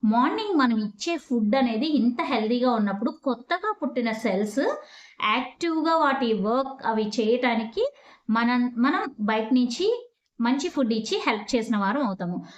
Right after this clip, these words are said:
మరి నెక్స్ట్ స్నాక్స్. స్నాక్స్ ఎలా తీసుకోవాలి? మీరు స్నాక్స్ విషయానికి వచ్చేటప్పటికి నట్స్‌లో బాదం గింజలు, వాల్‌నట్స్,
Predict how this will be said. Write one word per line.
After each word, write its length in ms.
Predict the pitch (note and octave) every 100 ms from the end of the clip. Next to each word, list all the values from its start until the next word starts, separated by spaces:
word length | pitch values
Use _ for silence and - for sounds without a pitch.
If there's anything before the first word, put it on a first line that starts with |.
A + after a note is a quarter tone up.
| -
మరి 180 | B3 B3+
నెక్స్ట్ 360 | A#3+ A3+ - A4+ -
స్నాక్స్. 440 | B3+ G3+ F#3+ - F#3 - _ -
స్నాక్స్ 500 | C4+ B3+ B3+ C4 A#3
ఎలా 180 | G3+
తీసుకోవాలి? 680 | G#3 F3+ - F3+ E3+ E3 E3+ - _ _ _ _ -
మీరు 200 | B3+ C#4
స్నాక్స్ 500 | D4 C4 A3 C4 -
విషయానికి 420 | D4 - C4+ A3 G3
వచ్చేటప్పటికి 640 | F#3 G3 F#3 F3+ E3+ F3 F3+ F#3+ G3+ - _ _ _ -
నట్స్‌లో 480 | G#3 G3+ A#3 G3+ A#3
బాదం 460 | F3+ E3+ E3+ G3 G3
గింజలు, 540 | F#3 F#3 F3+ F#3+ - _ - _ _ _ -
వాల్‌నట్స్, 840 | F#3 F3+ G3+ G#3 G3 - G3 G3